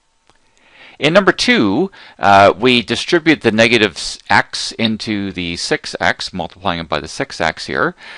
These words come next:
So that'd be minus six x squared. There's really a negative one here. Negative one times six is negative six. And of course, x times x is x squared, same as it was up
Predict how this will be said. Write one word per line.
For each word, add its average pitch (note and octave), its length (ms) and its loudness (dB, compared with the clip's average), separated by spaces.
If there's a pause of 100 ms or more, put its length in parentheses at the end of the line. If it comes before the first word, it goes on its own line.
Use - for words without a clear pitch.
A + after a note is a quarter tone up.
So - 100 -14
that'd A#2 140 4
be A2 100 0
minus G2+ 380 2
six - 300 -6
x F#2 180 -2
squared. C#2+ 400 -4 (300)
There's C3+ 220 0
really G#3 360 4
a A2+ 160 4
negative G2 480 -2
one E2+ 380 -2
here. C3 400 0
Negative F#2 360 -4
one F#2 260 -4
times F2+ 280 -6
six - 300 -12
is F#2+ 100 -18
negative E2 320 -8
six. - 400 -4 (260)
And G2 120 -6
of G2+ 60 -8
course, G2 360 -2
x - 300 0
times F#2 260 -4
x D#2 260 -4
is - 140 -12
x - 220 -6
squared, E2+ 420 -4
same E2 260 -8
as D#2 120 -12
it A1+ 80 -14
was D#2 180 -12
up - 180 -12